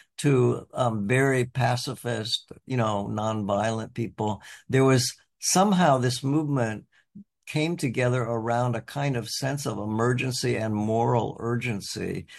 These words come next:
that is not irrelevant to what we're facing today. And it brought together,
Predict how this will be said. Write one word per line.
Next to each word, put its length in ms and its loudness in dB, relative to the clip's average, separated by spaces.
that 300 2
is 160 4
not 260 6
irrelevant 640 4
to 100 -6
what 160 -2
we're 140 -6
facing 460 -4
today. 520 -2
And 120 0
it 120 -2
brought 280 2
together, 640 0